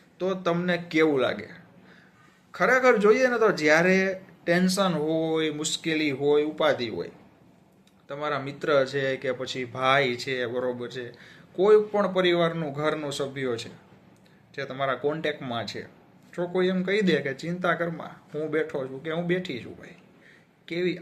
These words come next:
આનંદ આવે, શાંતિ કેવી થાય. ભલે કાંઈ પ્રોબ્લેમ નહીં પડે, ચાલો, કાંઈ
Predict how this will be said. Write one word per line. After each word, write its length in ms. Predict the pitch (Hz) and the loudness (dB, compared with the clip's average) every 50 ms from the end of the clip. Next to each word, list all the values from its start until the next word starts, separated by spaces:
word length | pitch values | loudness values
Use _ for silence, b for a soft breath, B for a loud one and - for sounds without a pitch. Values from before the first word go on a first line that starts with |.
| - - | -10 -6
આનંદ 420 | 135 139 160 160 175 170 160 143 | -2 0 0 2 2 2 2 2
આવે, 220 | 135 135 135 131 | 2 4 2 0
શાંતિ 520 | 131 - - 165 151 165 190 185 185 190 180 | 0 0 0 0 2 2 2 2 2 2 0
કેવી 300 | 180 170 165 147 123 117 | 0 -2 -2 -2 -4 -6
થાય. 200 | 123 123 - - - - _ _ _ _ _ B B B B B B B B B B - | -8 -10 -14 -16 -20 -20 _ _ _ _ _ B B B B B B B B B B 2
ભલે 240 | 190 233 233 170 151 | 4 6 6 6 4
કાંઈ 180 | 156 185 196 | 4 4 2
પ્રોબ્લેમ 400 | 185 196 202 208 208 214 214 202 | 4 2 0 2 4 4 4 4
નહીં 240 | 196 208 214 202 185 | 4 4 4 4 6
પડે, 180 | 190 190 175 170 | 6 6 6 6
ચાલો, 300 | 165 180 170 170 160 123 | 6 4 4 4 4 2
કાંઈ 420 | - - - 151 156 165 160 151 | -4 -6 -4 -2 -2 -2 -2 -4